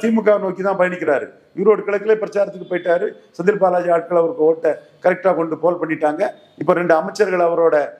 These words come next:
அஹ், பிறந்த நாளுக்கு வந்து நிக்கிறாங்கன்னா நாம அந்த இடத்துக்குள்ள கமலஹாசன், அஹ், ஓட், சீட் கன்வெர்ட் கெப்பாசிட்டி இல்லாத, ஓட் ட்ரான்ஸ்ஃபரிங் கெப்பாசிட்டி இல்லாத எடப்பாடி பழனிசாமி பின்னாடி போக மாட்டாருன்னு நாம சொன்னோம், அது நடக்குது. இப்ப காங்கிரஸ் இன்னைக்கு இந்தியா கூட்டணி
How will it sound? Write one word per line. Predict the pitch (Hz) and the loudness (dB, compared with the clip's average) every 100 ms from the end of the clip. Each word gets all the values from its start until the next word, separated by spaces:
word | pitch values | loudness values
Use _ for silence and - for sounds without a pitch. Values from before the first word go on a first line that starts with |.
| _ - | _ -2
அஹ், | 147 147 170 | 2 2 2
பிறந்த | 180 175 | -2 0
நாளுக்கு | 170 160 156 | 0 0 -6
வந்து | 156 | -6
நிக்கிறாங்கன்னா | 147 143 143 143 208 233 - _ - | -4 -2 -2 -2 -4 -4 -8 _ 0
நாம | 214 214 | 0 2
அந்த | 196 196 | 0 0
இடத்துக்குள்ள | 196 220 214 | 0 0 0
கமலஹாசன், | 190 208 202 185 180 160 - _ - 156 | 0 0 0 -2 -4 -4 -10 _ 0 2
அஹ், | 151 156 156 208 | 2 0 0 0
ஓட், | 214 - - | 0 -6 -14
சீட் | 240 208 | -10 -4
கன்வெர்ட் | 202 202 - _ 160 | -2 -2 -6 _ -6
கெப்பாசிட்டி | 190 214 208 185 175 | 0 0 0 -2 -2
இல்லாத, | 170 160 190 190 - _ 180 | 2 2 0 -6 -8 _ 0
ஓட் | 208 | 2
ட்ரான்ஸ்ஃபரிங் | 208 196 185 170 | 0 -6 -8 -8
கெப்பாசிட்டி | 170 190 151 170 | -4 -6 -4 -2
இல்லாத | 170 170 214 - _ - | 0 2 0 -2 _ -2
எடப்பாடி | 196 214 196 | 2 2 0
பழனிசாமி | 196 196 190 170 | -6 -2 -2 -2
பின்னாடி | 170 185 170 - _ _ 214 | -2 0 -2 -6 _ _ 2
போக | 226 | 2
மாட்டாருன்னு | 214 214 214 214 208 | 0 -2 0 -2 -2
நாம | 190 180 | -8 -8
சொன்னோம், | 185 226 | -4 0
அது | 208 196 | 0 0
நடக்குது. | 180 180 147 110 - _ - | -2 -2 -6 -8 -14 _ -4
இப்ப | 208 202 | 0 4
காங்கிரஸ் | 214 220 185 - 123 - _ _ - | 2 2 -2 -2 -10 -10 _ _ -2
இன்னைக்கு | 185 202 | -2 0
இந்தியா | 214 247 | 2 2
கூட்டணி | 226 214 202 196 | 2 0 0 0